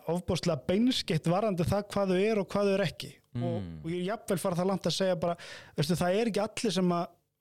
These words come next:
Speaker 1: vilja vinna hérna, það er ekki allir sem að munu elska okkur, skilurðu, en við erum þá allan að trúa okkur sjálfum, þú veist, þetta erum við,
Speaker 2: Já.
Speaker 1: þú veist, gott eða slæmt, en við erum allavega berskjölduð gagnvart í.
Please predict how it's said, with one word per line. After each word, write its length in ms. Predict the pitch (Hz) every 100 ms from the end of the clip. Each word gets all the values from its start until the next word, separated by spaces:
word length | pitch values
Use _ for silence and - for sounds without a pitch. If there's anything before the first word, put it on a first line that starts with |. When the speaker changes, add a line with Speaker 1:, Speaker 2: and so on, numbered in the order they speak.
| _
Speaker 1:
vilja 300 | 170 208 175
vinna 240 | 151 143
hérna, 240 | 135 143 226
það 160 | 226
er 60 | 160
ekki 140 | 151 208
allir 160 | 196
sem 160 | 156 165
að 80 | 160
munu 340 | 170 165 160 - _
elska 300 | 185 247 -
okkur, 280 | 170 139 175 233
skilurðu, 480 | - 165 160 240 262 - _ _ _
en 100 | 170
við 80 | 208
erum 140 | 202
þá 40 | 208
allan 240 | 262 254 214
að 80 |
trúa 320 | - 269 269 196
okkur 160 | 220
sjálfum, 320 | - 233 147
þú 160 | 151 160
veist, 80 | -
þetta 400 | 233 208 - 247
erum 200 | 247 185
við, 420 | 202 160 - - _ -
Speaker 2:
Já. 160 | 104 92 87
Speaker 1:
þú 80 | 156
veist, 220 | - - _ _
gott 280 | - 220 -
eða 200 | - 233
slæmt, 480 | 208 202 127 - - - - _ _ - -
en 80 |
við 60 | 170 185
erum 100 | 185
allavega 380 | 180 180 180 165
berskjölduð 500 | 214 220 - 214 185
gagnvart 380 | 180 214 160
í. 60 | -